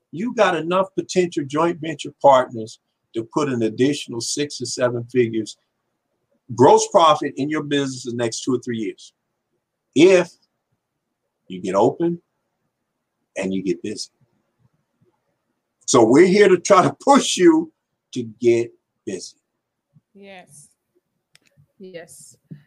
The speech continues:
Speaker 2: Um, Mister Mike, thank you so much. You basically answered it all, but, uh, we do have some few questions that I want us to address. I'm gonna put it on the screen for you. It says, um, basically, let me get right to the question. She said, "For a startup,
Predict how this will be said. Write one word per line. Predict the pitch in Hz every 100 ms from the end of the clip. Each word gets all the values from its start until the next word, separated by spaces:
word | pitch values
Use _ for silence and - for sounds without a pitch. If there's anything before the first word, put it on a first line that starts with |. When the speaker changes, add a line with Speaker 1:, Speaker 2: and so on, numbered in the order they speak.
| _
Speaker 2:
Um, | 196 202 196 196 190
Mister | 202 214 247 254
Mike, | 220 196 190 _
thank | - 247 247
you | 240
so | 247 _ 196 196
much. | 190 185 180 -
You | 208 226
basically | 185 190 185 208 -
answered | 180 180 190
it | 180 165
all, | 170 214 285 _ _ _
but, | 208 208
uh, | 208
we | 208 208
do | 269
have | 302 254 233
some | - 208
few | 190 - 220
questions | 214 214 208 - 269 262
that | - 190
I | 185
want | 190 190
us | 180
to | - 180
address. | 175 175 196 240 285 _ _ _ _ -
I'm | 226
gonna | 220 202
put | 208
it | 196
on | 185
the | 175
screen | - 196 190
for | _ 180
you. | 175 196 220 240 _
It | - 220
says, | - 190 180 180 180
um, | - 180 175 175 _ _ _ _
basically, | 214 233 220
let | 226
me |
get | 202 202
right | 180 180
to | 180
the | 170
question. | - 156 160 -
She | -
said, | 220 214 196
"For | - 233 -
a | 226
startup, | - - 254 254 175 123